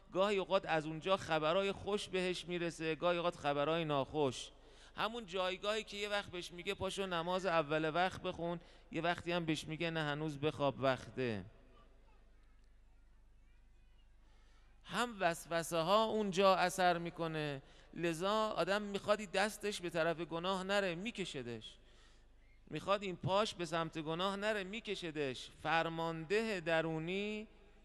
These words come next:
او جایگاه هر دوتاست. از نظر فکری و اعتقادی بعضیا گرفتار تزلزل می‌شن،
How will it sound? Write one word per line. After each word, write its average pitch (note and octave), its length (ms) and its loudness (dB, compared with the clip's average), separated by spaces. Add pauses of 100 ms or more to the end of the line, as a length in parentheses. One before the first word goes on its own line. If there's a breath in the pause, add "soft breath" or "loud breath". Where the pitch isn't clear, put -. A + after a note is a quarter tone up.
(200)
او F#3+ 140 -4
جایگاه D3+ 600 0
هر C#3+ 280 2
دوتاست. C#3 800 0 (1400 loud breath)
از A#3 240 0
نظر A3 420 0
فکری G3 520 -2
و G3 40 0
اعتقادی E3+ 920 -2
بعضیا F3 600 0
گرفتار D3+ 640 -2
تزلزل C3+ 680 -2
می‌شن، A2+ 540 -6